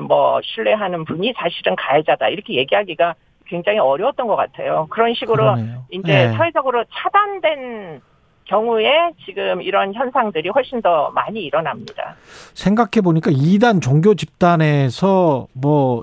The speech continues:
Speaker 2: 이상한 일들이 일어나서 뭐, 뭐 굉장히 무리를 지어서 외국으로 가서 거기에서 노동을 하고 뭐 이랬던 경우도 있었던 것 같네요.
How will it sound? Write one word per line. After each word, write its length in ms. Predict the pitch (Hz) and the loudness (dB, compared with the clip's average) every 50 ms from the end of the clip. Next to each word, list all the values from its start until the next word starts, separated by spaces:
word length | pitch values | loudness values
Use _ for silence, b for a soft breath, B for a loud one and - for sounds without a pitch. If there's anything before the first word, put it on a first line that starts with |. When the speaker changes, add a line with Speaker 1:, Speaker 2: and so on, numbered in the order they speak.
| - | -4
Speaker 2:
이상한 440 | 127 139 135 120 175 220 240 220 180 | -4 -2 0 2 4 4 4 4 4
일들이 340 | 156 160 165 180 170 165 156 | 4 4 4 4 6 6 4
일어나서 560 | 139 127 147 143 135 131 123 - 165 160 147 127 | 4 4 4 4 2 2 2 2 2 2 0 0
뭐, 440 | 123 120 123 127 127 120 117 113 113 b b b b b b b b b b b b b _ _ | -2 -2 -2 0 0 -2 -2 -4 -8 b b b b b b b b b b b b b _ _
뭐 260 | - 131 139 127 107 - - | -6 -4 -4 -4 -6 -10 -6
굉장히 400 | - 120 123 143 156 196 180 156 | -2 2 4 4 6 6 4 4
무리를 540 | 127 123 143 170 214 247 262 262 247 226 185 | 4 4 4 6 6 6 6 6 4 4 4
지어서 400 | 151 156 165 160 156 139 - 160 | 4 4 4 4 4 4 4 2
외국으로 580 | 135 120 139 160 170 202 190 175 175 170 160 143 | 4 6 6 4 4 2 2 2 4 4 4 2
가서 400 | - - 123 120 - - 156 135 | 0 0 -2 0 0 0 0 0
거기에서 480 | - - 135 135 160 160 147 - 160 143 117 | 2 2 2 4 4 4 4 4 2 2 2
노동을 420 | 117 120 131 156 165 160 151 139 | 2 4 4 4 6 4 4 4
하고 280 | 135 143 143 143 151 135 | 4 2 2 2 2 2
뭐 120 | 123 117 | 4 4
이랬던 680 | 117 127 135 185 214 233 202 - _ _ - 220 202 185 | 4 4 6 6 4 4 2 -2 _ _ 2 2 4 4
경우도 340 | - 151 143 151 170 180 185 | 4 4 2 2 2 2 2
있었던 420 | 139 104 - 175 175 - 226 226 220 | 0 0 0 -2 -2 0 0 2 2
것 80 | 208 | 0
같네요. 600 | - 123 107 110 123 151 147 131 113 117 156 175 | 0 0 0 0 0 0 0 -2 -4 -6 -8 -10